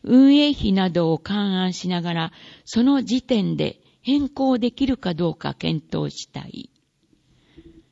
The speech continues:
問い、五施設一括での指定管理を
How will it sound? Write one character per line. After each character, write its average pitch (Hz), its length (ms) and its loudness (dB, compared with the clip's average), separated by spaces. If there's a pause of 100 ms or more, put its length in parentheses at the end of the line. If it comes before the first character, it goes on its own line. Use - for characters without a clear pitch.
(540)
問 208 240 2
い、 - 160 -6 (720)
五 254 300 2
施 - 220 -10
設 226 520 -2
一 190 160 -4 (120)
括 269 300 -4
で 254 140 2
の 185 220 0
指 - 160 -12
定 262 280 0
管 226 420 -2
理 175 160 -2
を 151 180 -2